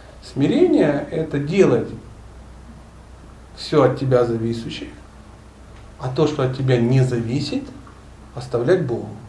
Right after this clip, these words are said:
Вот это я называю смирением. Это же и есть преданность,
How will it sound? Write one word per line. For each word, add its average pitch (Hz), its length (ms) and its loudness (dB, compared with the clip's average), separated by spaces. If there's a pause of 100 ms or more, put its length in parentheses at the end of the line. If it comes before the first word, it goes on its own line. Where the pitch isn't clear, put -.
(3250)
Вот 123 120 -4
это 247 140 0
я 156 140 4
называю 160 380 2
смирением. 104 520 -6 (680)
Это 294 160 0
же 156 120 0
и 151 80 2
есть 165 240 0
преданность, - 540 -10